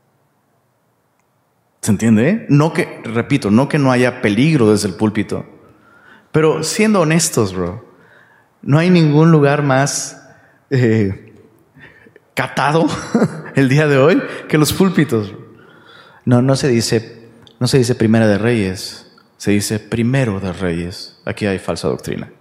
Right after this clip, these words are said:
¿no? <laughs> No hay ningún lugar más criticado que el púlpito el día de hoy. Pero cuando estás con una oveja, bajas la guardia, bro.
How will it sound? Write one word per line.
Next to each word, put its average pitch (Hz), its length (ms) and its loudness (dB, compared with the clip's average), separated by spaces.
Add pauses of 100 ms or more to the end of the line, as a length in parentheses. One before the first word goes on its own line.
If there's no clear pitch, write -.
¿no? - 220 -4
<laughs> - 60 -10 (1700)
No 147 80 2
hay 170 80 4
ningún 175 300 2
lugar 143 240 2
más 139 180 -2
criticado 123 460 0
que 120 80 -2
el 107 60 -4
púlpito 156 360 -2
el 107 80 0
día 107 140 2
de 110 60 0
hoy. 113 140 2 (520)
Pero 123 160 2
cuando 123 180 2
estás 151 240 0
con 160 160 0
una 151 180 2
oveja, 123 880 -2 (1400)
bajas 98 320 -6
la 98 100 -2
guardia, 87 420 -2
bro. - 260 -12